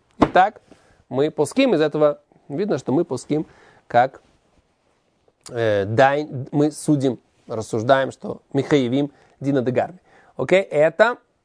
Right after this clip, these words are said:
будет девяносто восемь А и законы Грома,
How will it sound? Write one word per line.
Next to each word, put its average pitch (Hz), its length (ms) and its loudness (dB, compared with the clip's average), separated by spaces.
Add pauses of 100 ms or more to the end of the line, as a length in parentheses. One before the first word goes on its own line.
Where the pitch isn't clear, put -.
(260)
будет 151 720 -2 (140)
девяносто 139 600 0
восемь 117 460 -2 (100)
А 165 300 2 (400)
и 190 380 -4
законы 143 800 0 (400)
Грома, 151 560 0